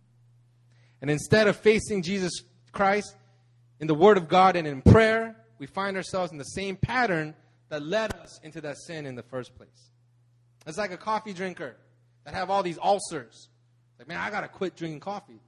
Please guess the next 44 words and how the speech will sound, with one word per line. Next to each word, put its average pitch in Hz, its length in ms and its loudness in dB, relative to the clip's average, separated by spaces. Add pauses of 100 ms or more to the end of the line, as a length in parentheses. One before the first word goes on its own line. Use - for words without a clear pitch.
That's 143 140 -20
how 185 100 -8
I 156 60 -8
feel 175 220 -14
sometimes. 110 400 -20 (360)
I 120 80 -16
drink 156 160 -10
a 147 60 -8
lot 139 160 -8
of - 60 -20
coffee. 123 320 -10 (760)
Like, 117 80 -20
"Man, 170 120 -10
I 190 80 -8
gotta, 180 260 -8
I 180 60 -12
gotta 190 180 -8
stop. 196 240 -4
I 180 100 -4
know 262 260 2
it's 165 120 -6
bad 196 320 -6
for 175 100 -12
me. 143 220 -14 (920)
It's, 160 160 -12
it's 185 180 -8
bad. 202 220 -4 (480)
And 139 100 -16
I'm 202 100 -10
gonna 208 140 -8
quit." 220 420 -2
You 156 80 -16
make 226 180 -6
that - 180 -16
decision. 185 400 -8 (220)
"I'm 214 80 -10
not 254 180 -6
gonna 196 160 -12
st-, - 260 -12
I'm 220 100 -6
gonna 226 120 -6
stop 180 320 -6
drinking 269 400 -2
coffee." 262 580 0